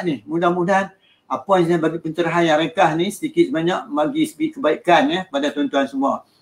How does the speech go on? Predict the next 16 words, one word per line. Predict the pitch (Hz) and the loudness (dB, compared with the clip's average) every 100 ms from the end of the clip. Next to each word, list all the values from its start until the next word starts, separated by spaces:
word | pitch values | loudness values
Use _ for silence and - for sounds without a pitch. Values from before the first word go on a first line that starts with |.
| _ _ _ _ _ | _ _ _ _ _
Jadi, | 127 135 175 170 | -2 8 8 10
uh, | 160 156 147 156 | 8 6 6 6
ada | 190 185 175 | 6 4 4
siapa-siapa | 170 190 180 185 175 | 0 0 -4 -4 -4
komen | 180 180 185 180 | -4 -4 -2 -4
lagi? | 185 254 240 226 | -2 -2 -2 -6
Uh, | 151 160 156 151 147 139 117 _ _ _ _ _ _ _ _ _ _ _ _ _ _ _ _ _ _ _ _ _ _ _ _ _ | -4 -2 -2 0 0 -2 -4 _ _ _ _ _ _ _ _ _ _ _ _ _ _ _ _ _ _ _ _ _ _ _ _ _
ya, | - 143 143 123 | -2 2 4 2
betul. | 131 160 170 208 - _ _ _ _ _ 120 | 2 4 4 4 -2 _ _ _ _ _ -4
Terima | 123 | -4
kasih. | 135 139 - 170 175 - _ _ _ _ _ _ _ _ _ _ _ _ _ _ _ _ _ _ _ _ _ _ _ _ _ 156 | -2 -4 -2 -2 -2 -14 _ _ _ _ _ _ _ _ _ _ _ _ _ _ _ _ _ _ _ _ _ _ _ _ _ 2
Ya, | 180 - 127 - _ _ _ _ _ _ _ _ _ _ - | 4 4 2 -8 _ _ _ _ _ _ _ _ _ _ -2
betul. | 208 180 113 - - | 6 6 4 -4 -4
Terima | 156 190 | 0 2
kasih | 208 202 | 4 4
Hadi. | 185 175 156 113 | 6 6 4 4